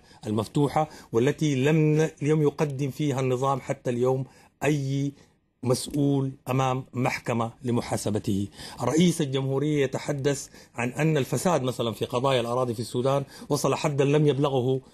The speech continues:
من قبل، ولم نرى أي مسؤول في هيئات الأراضي أو في وزارات الأراضي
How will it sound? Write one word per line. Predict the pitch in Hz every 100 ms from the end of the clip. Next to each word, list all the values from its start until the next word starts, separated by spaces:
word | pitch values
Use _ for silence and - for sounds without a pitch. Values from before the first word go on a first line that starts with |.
| -
من | 135
قبل، | 135 143 113 - -
ولم | 143 160
نرى | 170 160
أي | 233 220 202
مسؤول | 160 - 156 160 160 - _
في | - 135
هيئات | 139 143 147 127
الأراضي | 123 123 131 127
أو | 123
في | -
وزارات | 113 117 117 113
الأراضي | 107 107 113 120